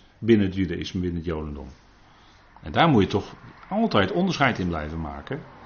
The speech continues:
Want de Heer Jezus zei tegen zijn volksgenoten dat die handwassingen en alle soort dingen, hè, of ze zeiden van, hè, ze hadden ze geleerd, "Dat is korban", en dat was in de praktijk dan belangrijker.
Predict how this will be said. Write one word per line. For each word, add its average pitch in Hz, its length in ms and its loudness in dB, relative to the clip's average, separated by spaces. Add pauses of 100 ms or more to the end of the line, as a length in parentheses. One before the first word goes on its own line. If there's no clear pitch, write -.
(1160)
Want 107 460 2 (200)
de 101 100 2
Heer 98 160 6
Jezus 110 560 4
zei 95 240 -2
tegen 90 260 -2
zijn 87 120 -2
volksgenoten 92 1120 -2
dat 90 260 0 (220)
die 85 360 0
handwassingen 101 680 0
en 90 120 -6
alle 104 180 -2
soort 95 200 -2
dingen, 104 320 0 (540)
hè, 101 240 -4
of - 200 -8
ze 92 160 -4
zeiden 90 320 -2
van, 90 260 0
hè, 92 300 -4
ze 85 140 -8
hadden 90 180 -2
ze 90 60 -4
geleerd, 92 260 0
"Dat 92 140 0
is - 140 -6
korban", 104 460 0
en 101 80 0
dat 90 160 -2
was 92 140 -4
in 92 100 2
de 90 60 0
praktijk 101 380 -4
dan 87 160 -2
belangrijker. 92 640 -2